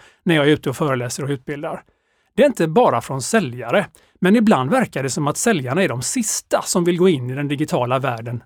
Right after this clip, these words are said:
fullt ut. De vill så gärna träffa kunderna fysiskt. Och det kan jag faktiskt förstå.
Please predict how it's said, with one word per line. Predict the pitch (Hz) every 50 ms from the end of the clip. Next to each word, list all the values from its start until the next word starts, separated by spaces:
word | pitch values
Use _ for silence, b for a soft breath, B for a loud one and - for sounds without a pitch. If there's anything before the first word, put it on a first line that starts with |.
| _
fullt | _ - 156 120 123 123 -
ut. | 143 151 185 - - _ _ _ _ _ _ _ _ _ _ _ _ _
De | - 185 202 220
vill | 240 180 147
så | - - - - 254 220 175 160 156
gärna | 151 170 190 180 147 123 123 120 123
träffa | - 170 156 - - - 117 120
kunderna | - - 143 127 117 120 120 127 120
fysiskt. | - 156 120 117 - - 160 - - - - _ _ _ _ _ _ _ _ _ _ _ -
Och | 254 294
det | 226 151 135
kan | - 240 294
jag | 262 165 151
faktiskt | - 220 131 - - 123 -
förstå. | - 175 - - 143 160 190 -